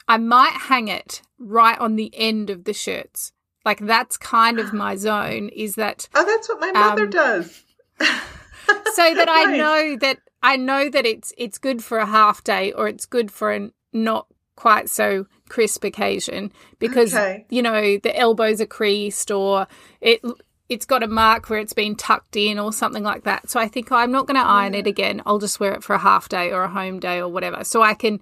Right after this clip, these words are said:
Speaker 1: you can segment it that way and have your crisp clothes and your slightly worn clothes but still clean, um,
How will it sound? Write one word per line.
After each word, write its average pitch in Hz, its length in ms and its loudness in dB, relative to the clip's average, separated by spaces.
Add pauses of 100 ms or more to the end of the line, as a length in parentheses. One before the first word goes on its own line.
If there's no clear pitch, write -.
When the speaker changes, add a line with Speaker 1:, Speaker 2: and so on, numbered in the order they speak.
(260)
Speaker 1:
you - 100 -12
can 233 200 -2
segment 262 560 0
it 196 140 -8
that 196 220 -2
way 220 380 -4 (240)
and 214 160 0
have 190 240 0
your 190 220 -2
crisp - 480 2
clothes 196 580 -2 (400)
and 214 260 2
your 190 500 -4 (280)
slightly 294 440 2
worn 208 400 -2
clothes 190 340 -2
but - 180 0
still 190 260 0
clean, 202 640 -2 (500)
um, 190 500 -6